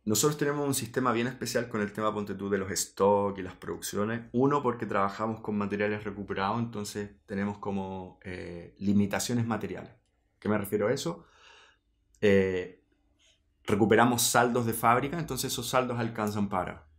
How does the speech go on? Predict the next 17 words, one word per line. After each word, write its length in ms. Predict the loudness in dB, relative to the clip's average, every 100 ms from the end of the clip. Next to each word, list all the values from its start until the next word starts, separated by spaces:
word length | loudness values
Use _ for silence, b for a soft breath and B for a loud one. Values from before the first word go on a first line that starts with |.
| _
cinco 340 | -6 -4 -2
pares 180 | -2 -4
de 40 | -8
zapatos, 680 | -4 2 4 2 -2 -8 -10 _
o 160 | 0 0
tres 200 | 0 -6
chaquetas, 520 | -6 0 0 -2 -6
o 60 | -4
cinco 260 | -4 -4
chaquetas, 440 | -4 -4 -4 -4 -2
o 60 |
diez 160 | -2 -2
chaquetas, 460 | -4 -6 -6 -6 -2
o 280 | 0 0 -2
cinco 340 | -6 -6 0
de 120 | 2 2
estos, 220 | 0 -4